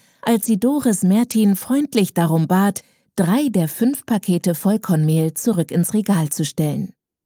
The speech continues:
Was also macht Leadership genau aus? Nun, zu Beginn steht immer ein starkes Anliegen, in dem sich viele Menschen wiederfinden. Leader wissen, was sie wollen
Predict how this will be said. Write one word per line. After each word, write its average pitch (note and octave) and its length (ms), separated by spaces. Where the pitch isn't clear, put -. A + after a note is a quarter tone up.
Was C#4+ 200
also A3+ 320
macht A3+ 260
Leadership F3 540
genau G3 360
aus? - 460
Nun, E3+ 380
zu F3+ 140
Beginn G3 340
steht G3+ 320
immer A#3+ 360
ein A3+ 200
starkes G3 640
Anliegen, E3 720
in D#3 180
dem D#3 180
sich D3 220
viele F#3+ 280
Menschen D#3+ 460
wiederfinden. D3+ 800
Leader G3+ 440
wissen, G3+ 360
was F#3 160
sie A3+ 180
wollen E3+ 400